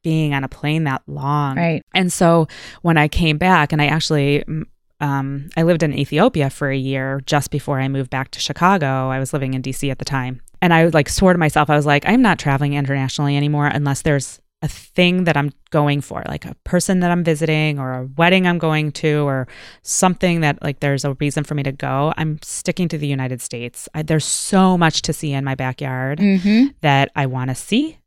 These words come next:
Speaker 1: And so I had this whole list of places I wanted to go. I wanted to go to the Grand Canyon, so I did that. I did it by myself. I, I flew into Phoenix, drove up to Sedona, stayed there for a night, then drove up to the Grand Canyon, stayed there for a night, came back down.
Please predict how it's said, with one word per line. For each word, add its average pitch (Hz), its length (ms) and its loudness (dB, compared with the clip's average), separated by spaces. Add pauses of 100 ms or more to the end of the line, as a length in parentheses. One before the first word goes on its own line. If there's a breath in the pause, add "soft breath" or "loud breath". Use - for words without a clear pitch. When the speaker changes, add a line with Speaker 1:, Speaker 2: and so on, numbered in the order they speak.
(120)
Speaker 1:
And 175 140 0
so 170 80 4
I 143 60 4
had 147 260 -2
this 151 160 -4
whole 147 500 -2
list - 300 -6
of 165 100 -4
places 151 380 -2
I 147 60 0
wanted 143 240 -2
to 143 60 -2
go. 233 300 4
I 175 60 4
wanted 139 180 0
to 131 80 -12
go 139 60 -2
to 135 40 -2
the 135 60 -4
Grand 127 240 -6
Canyon, 214 400 0
so - 140 -4
I 135 60 -2
did 135 240 -10
that. 175 300 2
I 147 80 2
did 143 140 -6
it 139 80 -8
by 135 80 -12
myself. 156 560 -2
I, 135 120 -6 (600 loud breath)
I 147 80 0
flew 185 240 -2
into 175 160 2
Phoenix, 175 480 -2
drove 151 220 0
up 160 140 -2
to 143 100 -6
Sedona, 180 520 2
stayed 139 280 -4
there 196 180 2
for 190 140 -4
a 185 40 0
night, 185 280 2
then 143 120 -2
drove 139 200 -4
up 143 140 -6
to - 40 -20
the 151 80 -12
Grand 135 300 -6
Canyon, 208 460 2
stayed 135 280 -6
there 220 200 2
for 214 120 -6
a 208 140 0
night, 196 460 0 (220)
came 147 160 -2
back 135 200 -2
down. 220 480 4